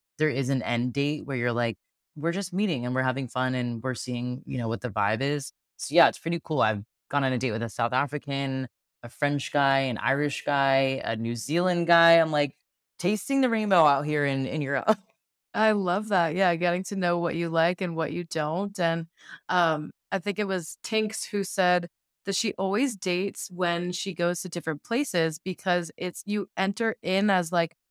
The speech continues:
Speaker 2: your most fun version of yourself because you're kind of, like, not thinking anything of it, right? No expectations. And I love that you said it's, like,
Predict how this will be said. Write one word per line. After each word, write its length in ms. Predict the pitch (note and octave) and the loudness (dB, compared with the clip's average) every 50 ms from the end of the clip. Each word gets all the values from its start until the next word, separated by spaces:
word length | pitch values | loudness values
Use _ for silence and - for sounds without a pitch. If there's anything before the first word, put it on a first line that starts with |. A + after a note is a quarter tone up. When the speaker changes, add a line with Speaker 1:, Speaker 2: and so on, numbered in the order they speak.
| _ _ - | _ _ -4
Speaker 2:
your 120 | G#3 G#3 | -2 0
most 280 | G#3 G3+ G3+ - - - | 2 0 0 -2 -6 -12
fun 380 | - - G3 F3+ F3+ G3 G3+ F3 | -4 0 0 2 2 2 0 0
version 340 | E3+ E3 E3 E3 E3 F3+ | 0 -2 -2 -2 -2 -4
of 100 | F3+ F3+ | -4 -4
yourself 580 | F3+ F3+ F3 - - - - - - F3 G#3 - _ - | -4 -4 -6 -6 -6 -4 -4 -2 -2 -4 -6 -8 _ -8
because 400 | F#3+ F3 - F#3 F3 E3 D#3 D#3+ | -8 -6 -2 -2 -2 -2 -2 -4
you're 120 | F3 E3+ | -4 -4
kind 240 | D#3+ - F3 E3+ E3 | -4 -2 -2 -2 0
of, 120 | E3+ D#3+ D#3 | -2 -2 0
like, 180 | D#3+ D#3+ D#3 - _ | -2 -2 -4 -6 _
not 320 | F3 E3 D#3+ E3 E3 - - | -8 -4 -2 -2 -2 -4 -6
thinking 580 | - - F3 D#3+ D#3+ - E3+ E3 E3 E3 E3 | -8 -6 -6 -6 -4 -4 -4 -4 -4 -4 -4
anything 520 | - E3+ E3 E3 D#3+ - - E3 D#3 D#3+ - - - | -4 -4 -4 -4 -6 -6 -6 -6 -6 -6 -8 -8 -6
of 200 | E3 D#3 D3+ E3 | -6 -6 -4 -2
it, 220 | E3 E3+ F3 - | -2 -2 -2 -2
right? 300 | - D#3+ D#3+ E3 F3 - | 0 0 2 2 0 -2
No 340 | - E3 D#3+ D#3+ E3 E3 - - | -4 -4 -2 -2 -2 -2 -4 -6
expectations. 1000 | - E3+ - - - F3+ E3+ - - - F3 E3 D#3+ - - E3 E3+ E3+ E3+ E3+ D#3+ | -10 -10 -10 -6 -4 -4 -6 -6 -6 -4 -4 -2 -2 -4 -4 -4 -4 -4 -4 -2 0
And 220 | E3 D#3+ D#3+ D#3+ - _ _ _ _ _ _ _ _ _ - | 0 0 0 -4 -8 _ _ _ _ _ _ _ _ _ -2
I 80 | - | -2
love 240 | F#3+ F#3 F3+ F3+ E3+ | 0 2 2 2 0
that 100 | F3 F3+ | 0 -2
you 160 | E3+ F3+ F3+ E3 | -2 -2 -4 -4
said 220 | - - E3 E3 | -2 0 0 0
it's, 180 | F3 E3+ - - | 0 -2 -4 -6
like, 140 | D#3+ D#3 | -6 -6